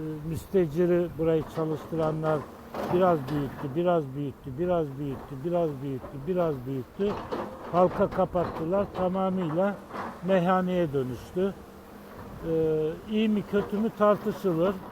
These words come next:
Yani buranın meyhaneye, daha doğrusu meyhane olmasına itirazım yok.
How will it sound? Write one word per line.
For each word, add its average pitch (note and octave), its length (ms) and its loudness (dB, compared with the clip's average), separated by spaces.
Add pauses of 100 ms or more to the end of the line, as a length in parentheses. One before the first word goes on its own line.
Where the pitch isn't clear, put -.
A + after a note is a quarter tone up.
(500)
Yani C#3+ 380 -2 (840)
buranın E3+ 360 2 (320)
meyhaneye, E3 760 0 (180)
daha E3+ 200 6
doğrusu F#3+ 320 2 (100)
meyhane E3+ 540 0 (600)
olmasına E3+ 560 0
itirazım F3 640 0
yok. G#3+ 120 0